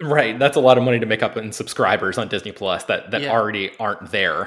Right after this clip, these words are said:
Speaker 2: And
Speaker 1: Um,
Speaker 2: we've been very clear that that's not, that, that's not a strategy that's been working. And that's why all these studios are now pivoting. Like,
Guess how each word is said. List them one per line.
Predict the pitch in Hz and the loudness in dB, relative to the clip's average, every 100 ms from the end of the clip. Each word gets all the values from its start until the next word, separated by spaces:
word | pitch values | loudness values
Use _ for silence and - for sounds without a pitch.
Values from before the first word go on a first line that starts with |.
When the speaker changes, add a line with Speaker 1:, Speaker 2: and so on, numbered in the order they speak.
| - | -8
Speaker 2:
And | - - | -4 -2
Speaker 1:
Um, | 180 | -2
Speaker 2:
we've | 185 | -4
been | 214 190 | -4 -2
very | 202 220 214 | -2 -2 -4
clear | - 226 226 185 | -10 -8 -4 -4
that | 156 | -6
that's | 165 175 - | -6 -6 -4
not, | 180 170 - - _ 135 | -6 -6 -8 -20 _ -8
that, | 147 143 143 | -8 -6 -8
that's | 151 - 175 | -8 -8 -4
not | 165 - | -4 -4
a | 151 | -10
strategy | - 160 160 151 151 | -10 -6 -6 -8 -10
that's | 143 143 | -10 -10
been | 135 131 | -14 -12
working. | 170 165 139 131 | -12 -10 -12 -10
And | 131 | -10
that's | 135 | -10
why | 139 135 | -6 -4
all | 139 | -4
these | 135 135 | -8 -14
studios | - 147 147 139 135 | -14 -12 -10 -10 -10
are | |
now | 131 131 | -10 -10
pivoting. | 135 175 160 135 127 - _ | -10 -12 -10 -12 -14 -20 _
Like, | 131 135 131 | -12 -12 -12